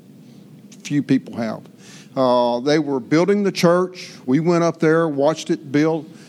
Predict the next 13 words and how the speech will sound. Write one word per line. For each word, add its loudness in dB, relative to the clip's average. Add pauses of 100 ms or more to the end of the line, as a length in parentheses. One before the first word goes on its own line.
(120)
Yeah, -8 (340)
beautiful. 2
Up, 0
if -4
you 6
ever 0
go, 0
you -2
need 2
to -4
go 2
there. -6 (600)
Uh, 2